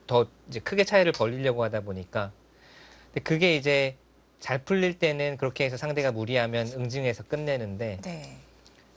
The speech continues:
Speaker 1: 어, 삼성화재배 이제 이 회전에 양등신 선수와 대구를 했어요. 근데 초반 포석에 뭐 인공지능과 인간의 이제 느낌은 다르지만, 인공지능으로는 구십 퍼센트가 넘었습니다, 변상현
Speaker 2: 네.
Speaker 1: 선수가. 근데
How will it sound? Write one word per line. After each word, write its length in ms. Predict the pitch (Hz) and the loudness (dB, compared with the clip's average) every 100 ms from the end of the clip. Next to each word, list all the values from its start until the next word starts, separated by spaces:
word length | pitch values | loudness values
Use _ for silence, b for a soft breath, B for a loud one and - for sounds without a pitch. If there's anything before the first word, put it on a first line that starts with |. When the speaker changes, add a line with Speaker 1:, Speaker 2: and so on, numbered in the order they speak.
| - - | -20 -10
Speaker 1:
어, 640 | 120 107 107 104 107 120 - - - - - _ - | -6 -4 -4 -6 -8 -10 -14 -20 -20 -20 -20 _ -10
삼성화재배 720 | - 190 208 202 185 156 139 | -4 2 4 6 4 2 2
이제 120 | 113 | 0
이 160 | 104 107 | -2 0
회전에 600 | 131 131 120 110 104 113 | -2 0 0 0 -4 -4
양등신 500 | 95 110 156 156 151 | -6 -4 -4 -4 -4
선수와 320 | 135 107 120 110 - _ _ _ | -4 -2 -4 -4 -14 _ _ _
대구를 280 | 120 104 107 | -10 -6 -6
했어요. 400 | 117 - 98 98 | -4 -4 -2 -2
근데 200 | 98 98 - | -6 -8 -6
초반 280 | - 165 165 | 0 2 2
포석에 560 | 170 175 170 151 143 139 B B B _ - | 2 0 0 2 0 -2 B B B _ -6
뭐 100 | 127 | -2
인공지능과 800 | 143 170 175 160 156 147 143 131 - | 0 2 2 2 2 4 4 4 -2
인간의 500 | 123 120 135 127 120 _ _ - | -4 -2 0 0 -2 _ _ -10
이제 160 | 101 | -6
느낌은 380 | 95 104 139 127 | -6 -6 -2 -2
다르지만, 760 | 113 98 - 107 120 110 92 98 - _ - | 0 -2 -4 -2 0 0 -4 -12 -20 _ -8
인공지능으로는 720 | 135 143 151 143 131 123 117 - | -4 -2 0 0 0 0 -2 -4
구십 240 | - 123 | -4 -2
퍼센트가 800 | - 160 147 - 131 120 113 104 | 0 0 0 -2 0 0 0 2
넘었습니다, 540 | 87 92 120 - 95 87 | 2 0 -2 -4 -10 -6
변상현 280 | 95 98 85 | -4 -4 -4
Speaker 2:
네. 40 | |
Speaker 1:
선수가. 320 | 85 90 85 85 B B B - | -6 -8 -10 -12 B B B -4
근데 200 | 110 | -4